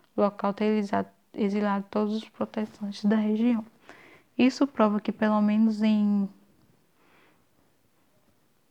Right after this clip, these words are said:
matérias pertinentes ao saber,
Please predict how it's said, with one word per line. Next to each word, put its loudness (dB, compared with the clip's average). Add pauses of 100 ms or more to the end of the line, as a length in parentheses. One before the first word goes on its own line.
(960)
matérias 4
pertinentes -2
ao 0
saber, 0